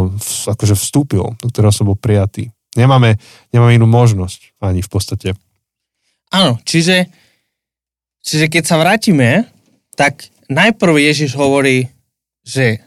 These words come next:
Speaker 2: skutočne šťastný
Speaker 1: Mhm.
Speaker 2: bude ten, ktorý tvorí pokoj.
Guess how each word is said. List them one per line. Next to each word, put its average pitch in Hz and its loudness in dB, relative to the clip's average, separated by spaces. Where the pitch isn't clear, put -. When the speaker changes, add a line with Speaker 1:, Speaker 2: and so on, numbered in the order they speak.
Speaker 2:
skutočne 208 0
šťastný - -6
Speaker 1:
Mhm. 156 0
Speaker 2:
bude 127 2
ten, 117 -2
ktorý 117 0
tvorí 120 0
pokoj. 101 -12